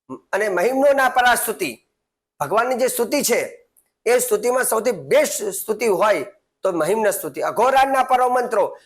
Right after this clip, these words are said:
મંત્રો ઘણા બધા છે, પણ મોટો મંત્ર જો કોઈ હોય, અઘોર મંત્ર છે.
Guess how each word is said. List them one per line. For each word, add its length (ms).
મંત્રો 400
ઘણા 280
બધા 280
છે, 480
પણ 180
મોટો 640
મંત્ર 380
જો 160
કોઈ 200
હોય, 240
અઘોર 600
મંત્ર 400
છે. 260